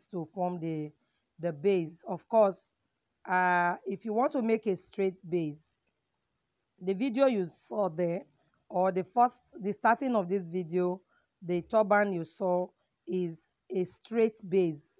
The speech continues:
It's not a V front, of course. So I'm just showing you the V front because there'll be no need showing you the straight base. All right. So now I will cover the back of the V, that is the base I will be creating with this particular one,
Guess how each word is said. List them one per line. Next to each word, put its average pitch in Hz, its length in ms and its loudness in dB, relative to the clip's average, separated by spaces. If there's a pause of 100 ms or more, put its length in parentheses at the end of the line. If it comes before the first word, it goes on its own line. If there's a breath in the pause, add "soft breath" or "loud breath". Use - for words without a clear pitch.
It's 185 160 -10
not 220 240 0 (120)
a 170 280 -6 (160)
V 190 240 -6 (120)
front, 165 300 -8
of 151 140 -12 (100)
course. 165 340 -8
So 156 340 -8 (460)
I'm 170 200 -6
just 220 360 -2
showing 185 260 -2
you 175 120 -2
the 160 120 -6
V 165 340 -8
front 160 320 -10
because 160 320 -8
there'll 165 160 -4
be 170 100 -6
no 208 160 -4
need 190 240 -4
showing 175 240 -6
you 165 100 -6
the 151 140 -10
straight 160 420 -12
base. 147 280 -8 (600 soft breath)
All 160 120 -6
right. 175 300 0 (400)
So 220 240 -2
now 247 520 4
I 226 200 4
will 220 160 2 (120)
cover 277 320 2
the 214 140 0
back 202 360 2 (220)
of 175 220 -4
the 165 160 -6 (140)
V, 190 240 -6 (500)
that 190 220 0
is 175 180 -4
the 175 120 -2
base 196 340 2
I 170 80 2
will 165 100 0
be 160 240 -6
creating 180 640 -4
with 165 200 -6
this 196 220 -4
particular 170 640 -6
one, 147 300 -6